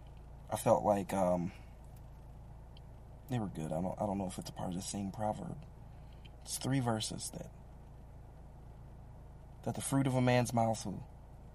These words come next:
his stomach will be satisfied. He will be satisfied with the product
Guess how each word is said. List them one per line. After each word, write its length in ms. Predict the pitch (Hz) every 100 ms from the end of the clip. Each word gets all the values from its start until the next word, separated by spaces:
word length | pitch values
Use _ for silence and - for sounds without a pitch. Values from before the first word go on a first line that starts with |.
| - - - - - - - - - - -
his 140 | 117
stomach 400 | - 113 113 113
will 80 | 110
be 80 | 110
satisfied. 720 | - 104 101 - - - - - - - - - - - - - - - - - - - -
He 120 | -
will 100 | 107
be 100 | 95
satisfied 680 | 104 - 113 110 - 107 98
with 80 | 101
the 60 |
product 520 | - - 107 104 104